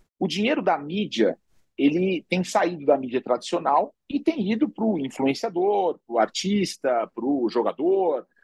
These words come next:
né? E eles já têm naturalmente uma relação, né, com esse ecossistema da música. Então eles pensaram: olha, vamos verticalizar,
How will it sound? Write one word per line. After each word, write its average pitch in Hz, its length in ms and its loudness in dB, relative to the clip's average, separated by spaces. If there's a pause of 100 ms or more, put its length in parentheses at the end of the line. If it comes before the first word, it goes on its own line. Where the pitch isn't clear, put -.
né? 135 240 4 (340)
E 202 140 -6
eles 285 400 -2
já - 200 4
têm 147 160 -4
naturalmente 170 680 -2
uma 214 80 0
relação, 226 560 0 (320)
né, 143 220 2 (100)
com - 100 -4
esse 156 220 0
ecossistema 139 640 -2
da 131 120 4
música. 104 520 -4 (640)
Então 220 220 0
eles 285 340 -4
pensaram: 123 460 0
olha, 113 300 0 (460)
vamos 247 240 0
verticalizar, 170 720 -2